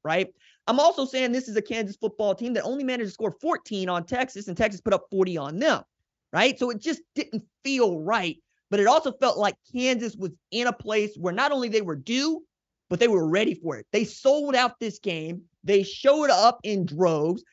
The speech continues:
They even had a guy who was trying to slide down the tarp during the rain delay to keep himself amused, as this game was really nasty. Like, it was, I mean, the weather was really nasty. It's, like, thirty-eight degrees on the field. It's windy.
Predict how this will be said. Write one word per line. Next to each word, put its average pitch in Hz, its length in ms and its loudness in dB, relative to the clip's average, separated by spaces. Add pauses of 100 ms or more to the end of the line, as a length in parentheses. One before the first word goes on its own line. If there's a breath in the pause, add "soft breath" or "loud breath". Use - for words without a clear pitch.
(120)
They 240 120 -2
even 320 180 2
had 277 140 4
a 233 40 4
guy 247 280 4
who 240 100 0
was 214 160 -6
trying 254 560 0
to 220 180 -8
slide 233 460 0
down 233 300 2
the 190 80 -2
tarp 214 380 4 (400)
during 254 340 4
the 247 100 4
rain 233 360 2
delay 220 600 6 (200)
to 247 60 -18
keep 254 200 2
himself 233 400 2
amused, 254 680 4
as 202 140 6
this - 200 -4
game 240 240 2
was 202 220 4
really 254 480 4
nasty. 202 580 -2
Like, 180 200 0
it 247 100 0
was, 190 240 0 (360)
I 214 80 2
mean, 220 120 0
the 175 80 0
weather 196 320 4
was 151 240 -4
really 233 320 4
nasty. 147 300 -6
It's, - 60 -16
like, 147 180 -12
thirty-eight 226 360 0
degrees 202 360 -4
on 185 140 -2
the 139 80 -10 (100)
field. 196 420 0
It's - 120 -18 (120)
windy. 220 600 -2